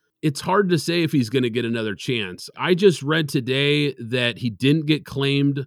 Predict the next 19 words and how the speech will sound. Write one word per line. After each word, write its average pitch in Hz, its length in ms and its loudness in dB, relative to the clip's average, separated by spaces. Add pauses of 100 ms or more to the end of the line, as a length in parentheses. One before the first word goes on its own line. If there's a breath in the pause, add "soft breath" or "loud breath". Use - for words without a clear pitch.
(160)
off 117 220 -4
waivers, 143 760 0 (160)
but 117 160 -4
there 123 180 0
are 147 460 2
some 135 220 -2
teams, 143 420 2
Adam 139 300 0
Schefter 135 480 -4
reported 135 460 0
there 117 160 -4
are 131 120 0
some 131 180 -2
teams 131 380 -2
that 117 140 -4
are, 107 240 -6
uh, 107 80 -6 (140)
apparently 156 580 0
interested. 156 760 0